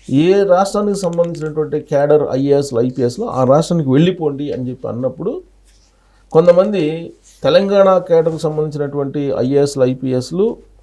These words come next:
ఆంధ్రప్రదేశ్ నుంచి తెలంగాణకు వచ్చేసారు. అలాగే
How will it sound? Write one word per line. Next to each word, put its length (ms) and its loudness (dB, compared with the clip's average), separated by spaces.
ఆంధ్రప్రదేశ్ 600 2
నుంచి 380 -8
తెలంగాణకు 400 2
వచ్చేసారు. 440 -10
అలాగే 680 0